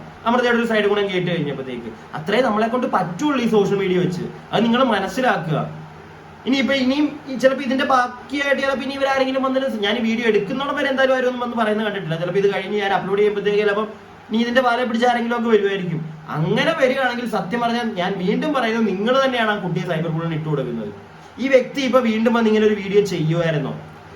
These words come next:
പുള്ളി ഇപ്പൊ, പുള്ളി ഈ കഥ എല്ലാം പറയുമ്പോഴും പുള്ളി വീണ്ടും വന്ന് വീഡിയോ ചെയ്തിട്ട് ആ കൊച്ചിനെ വീണ്ടും സൈബർ ബുള്ളിന് ഇട്ട് കൊടുക്കുക. ആ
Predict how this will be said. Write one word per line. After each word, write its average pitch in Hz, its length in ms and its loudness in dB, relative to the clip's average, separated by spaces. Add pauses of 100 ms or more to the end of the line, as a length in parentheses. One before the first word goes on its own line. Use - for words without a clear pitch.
(140)
പുള്ളി 190 200 0
ഇപ്പൊ, 330 160 -2 (180)
പുള്ളി 233 180 2
ഈ 269 200 -4
കഥ 233 200 2
എല്ലാം 269 380 0
പറയുമ്പോഴും 269 400 0
പുള്ളി 262 220 -2
വീണ്ടും 269 320 -4
വന്ന് 277 180 -4
വീഡിയോ 262 340 -4
ചെയ്തിട്ട് 262 420 2 (220)
ആ 214 40 0
കൊച്ചിനെ 247 320 0
വീണ്ടും 294 280 -2
സൈബർ 277 220 2
ബുള്ളിന് 302 280 -2
ഇട്ട് 294 160 -4
കൊടുക്കുക. 247 260 0
ആ 175 260 0